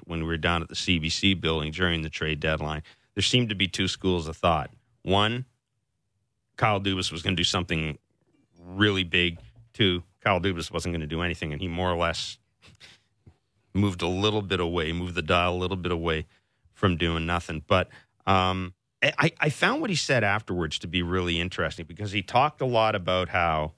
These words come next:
look, whatever happens, whatever Marner signs for,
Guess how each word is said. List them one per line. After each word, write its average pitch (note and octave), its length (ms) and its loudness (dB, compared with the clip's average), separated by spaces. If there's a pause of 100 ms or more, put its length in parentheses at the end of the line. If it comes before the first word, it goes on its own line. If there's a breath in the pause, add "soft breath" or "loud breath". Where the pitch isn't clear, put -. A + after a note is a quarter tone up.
(160)
look, G2+ 320 0 (880)
whatever B2+ 560 2
happens, A2 640 -4 (320)
whatever B2 420 2
Marner A2+ 400 2
signs G2 400 0
for, F#2+ 560 0